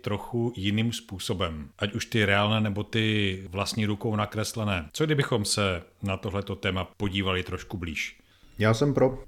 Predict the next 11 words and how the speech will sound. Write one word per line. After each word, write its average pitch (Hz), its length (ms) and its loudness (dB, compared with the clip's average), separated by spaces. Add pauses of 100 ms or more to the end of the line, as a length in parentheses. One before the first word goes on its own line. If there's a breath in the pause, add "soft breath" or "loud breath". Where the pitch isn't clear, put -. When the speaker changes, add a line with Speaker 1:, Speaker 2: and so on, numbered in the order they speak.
(100)
Speaker 2:
takže 101 340 0
příští 117 380 0
díl 120 240 4
bude 120 260 4
o 127 200 4
mapách 117 840 4
a 107 220 2
mapování 110 880 6 (200)
a 107 60 2
využívání 107 600 4
map 107 300 2